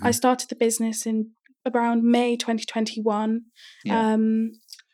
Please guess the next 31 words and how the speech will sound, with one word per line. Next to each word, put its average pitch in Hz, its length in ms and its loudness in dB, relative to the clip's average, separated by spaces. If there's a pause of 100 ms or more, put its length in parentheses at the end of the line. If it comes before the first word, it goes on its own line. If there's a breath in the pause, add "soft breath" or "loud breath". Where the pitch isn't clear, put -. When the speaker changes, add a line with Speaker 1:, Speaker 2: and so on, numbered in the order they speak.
(180 soft breath)
Speaker 1:
and 233 100 0
I 226 60 0
think 247 260 0
there 240 120 2
have 247 120 -2
been 233 200 2
three 233 480 2
core 233 360 4
moments 240 960 0
over 247 180 2
those 226 440 2
two - 140 -2
and 240 80 2
a 226 40 0
half 220 260 -4
years 220 440 0
where 226 340 0 (520 soft breath)
they've 247 140 4
been 226 340 0
huge 247 420 -2
lessons 226 520 -2
for 240 120 -4
me. 233 520 -2
Um, 240 180 2
Speaker 2:
Mm. 214 40 2
Speaker 1:
perhaps 208 300 -2
burnout, 226 600 0 (420 soft breath)
should - 160 0
have 226 100 2
delegated 226 640 -2
earlier. 220 500 -2